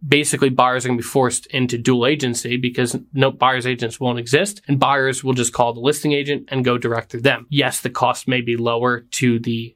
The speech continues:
seller, but at the same time, the buyer will lose out dramatically on value in terms of having someone represent their interests when it comes to negotiating the contract and walking them through the process. They will be completely alone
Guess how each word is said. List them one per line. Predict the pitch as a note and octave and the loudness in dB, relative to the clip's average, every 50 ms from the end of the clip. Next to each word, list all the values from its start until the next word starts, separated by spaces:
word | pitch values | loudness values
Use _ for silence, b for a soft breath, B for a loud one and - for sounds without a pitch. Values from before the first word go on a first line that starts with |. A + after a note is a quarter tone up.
| _ _ | _ _
seller, | - - - B2+ B2+ C3+ D#3+ F3+ | -2 2 2 4 4 4 2 2
but | F3+ - C3 | 0 -2 -2
at | B2 A#2 | -2 -2
the | B2 | -2
same | A#2+ - - D3+ C#3+ C3+ B2+ | 0 0 0 0 0 0 0
time, | - B2 A#2+ A#2 A#2 | 0 0 0 0 0
the | A#2 C3 C3 - - | -2 -2 -2 0 2
buyer | D3 B2+ B2+ B2 A#2+ A#2+ A#2 | 2 2 4 2 0 -2 -2
will | A#2 A#2+ A#2 B2 B2 A#2+ A#2+ | -2 -2 -2 -2 -2 0 0
lose | B2+ B2+ B2+ A#2+ B2+ | 2 2 2 2 0
out | A#2+ A#2 A2+ - | -2 -2 -4 -4
dramatically | - A#2+ A#2 A#2 A#2 A#2 A#2 A#2+ A#2+ B2+ B2 A#2+ | -6 -6 -4 -4 -4 -4 -4 -4 -2 0 -2 -2
on | A#2 A2+ A2+ | -2 -4 -4
value | A#2+ A#2 A2+ A#2 A#2+ C3 C#3 D3+ D3+ b b b b b b | -4 -2 0 2 2 2 2 2 -2 b b b b b b
in | C3 A#2+ | -4 0
terms | - C3 B2 A#2 - | 2 2 2 2 0
of | A#2+ A2 | -2 -2
having | B2 A#2 A#2 A#2+ A#2 | -2 -2 0 -2 -2
someone | - - A#2+ A#2 A2+ A#2 | -2 -2 -2 -2 -2 -2
represent | A#2 A#2 A#2 - B2 A#2 A#2 A#2+ A#2 A#2 - - | -2 -2 -2 -2 -4 -4 -2 -4 -4 -4 -4 -6
their | B2 B2+ | -6 -4
interests | B2 B2 A#2+ - - D#3 E3 D#3+ - - - | -2 -4 0 2 2 2 2 0 -4 -6 -2
when | - C3+ B2+ | 2 2 2
it | C3 B2 | 2 2
comes | - B2 A#2 - | 0 -2 -2 -2
to | - C3 | -2 -2
negotiating | A#2 A#2 A#2 A#2+ A#2 A2+ - B2 A#2 A#2 A2+ | -2 0 0 2 0 0 0 -2 -4 -4 -6
the | A2+ | -4
contract | - - E3+ E3 D#3+ - D#3+ D3 C#3+ - - | -2 0 0 0 2 2 2 2 0 -2 -4
and | - C3+ B2+ | -2 2 2
walking | B2 A#2 A2+ - B2 A#2 | 2 2 2 0 -4 -6
them | A2+ A2 A2 - | -6 -8 -10 -10
through | A#2+ A#2 | -10 -10
the | A2+ A2 | -10 -6
process. | - A#2+ A2 A2+ - - - - - - - B B B B B B | -4 -2 -2 -2 -2 -6 -8 -8 -10 -12 -14 B B B B B B
They | B2+ B2+ B2 | 2 4 4
will | A#2 A#2 | 4 4
be | B2 A#2+ | 2 0
completely | A#2 - A#2+ A#2+ - - - E3 - E3+ D#3 D3 D3 - | 0 0 -2 -4 -2 0 0 0 2 2 2 0 0 0
alone | D3 C3 C3 B2+ C3 C3+ C#3 D#3 E3+ E3+ | -2 0 0 0 0 2 2 0 0 -2